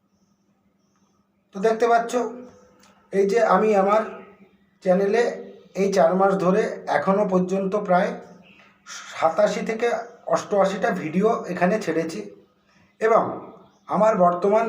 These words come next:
ভিউজের সংখ্যা প্রায় ছ হাজার প্লাস ক্রিয়েটাররা।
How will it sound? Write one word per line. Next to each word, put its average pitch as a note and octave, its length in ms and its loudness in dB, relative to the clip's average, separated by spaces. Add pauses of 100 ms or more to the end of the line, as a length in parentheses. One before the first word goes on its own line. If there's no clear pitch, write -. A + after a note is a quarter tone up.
ভিউজের F3 400 0
সংখ্যা D#3+ 360 0
প্রায় F#3+ 220 2 (760)
ছ - 20 -16 (200)
হাজার - 240 2 (100)
প্লাস B2+ 220 2 (320)
ক্রিয়েটাররা। G3+ 600 4